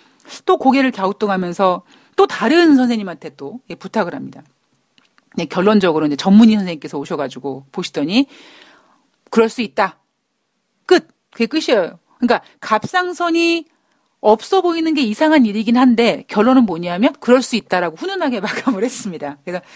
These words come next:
결론적으로, 예, 저는 갑상선이 없는 여자인 걸로, 예, 그렇게 판명이 났고요. 어, 걱정했던 내시경은, 예, 어, 장은 깨끗했고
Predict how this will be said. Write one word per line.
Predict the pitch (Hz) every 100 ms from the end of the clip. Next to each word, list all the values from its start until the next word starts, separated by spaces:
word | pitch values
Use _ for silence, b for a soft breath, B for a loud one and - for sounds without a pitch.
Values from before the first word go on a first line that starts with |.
| B -
결론적으로, | 208 220 196 180 196 156 b b
예, | 160
저는 | 151 196 196 B B -
갑상선이 | - - 262 247 226 208
없는 | 135 160 220 247
여자인 | 180 156 147 147
걸로, | 139 127 147 233 _ -
예, |
그렇게 | - - 160 151
판명이 | 247 226 220 185
났고요. | 139 - 151 165 143 B B B B B B B B
어, | 175 180 175 170 170
걱정했던 | 214 - 349 339 - 302 294 269
내시경은, | 196 185 - 214 226 220 233 226 214 196 170 -
예, | 175 170 139 - b b b
어, | 165 170 165 156 147 -
장은 | - 220 254
깨끗했고 | 254 269 285 180 - 165 139